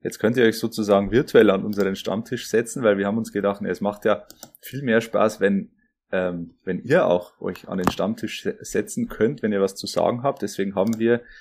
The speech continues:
ähm, ein Bergfest-Telefon eingerichtet sozusagen, ein Bergfest-WhatsApp. Ähm, da könnt ihr uns Sprachnachrichten schicken, wenn euch unter der Woche was auffällt, wenn euch, wenn ihr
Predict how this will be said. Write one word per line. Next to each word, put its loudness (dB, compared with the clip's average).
ähm, -2
ein -6
Bergfest-Telefon 2
eingerichtet -4
sozusagen, -8
ein -10
Bergfest-WhatsApp. 2
Ähm, -6
da -2
könnt 0
ihr 4
uns -4
Sprachnachrichten 0
schicken, -4
wenn 4
euch 0
unter 0
der 2
Woche 0
was 2
auffällt, 2
wenn 0
euch, 2
wenn 0
ihr 2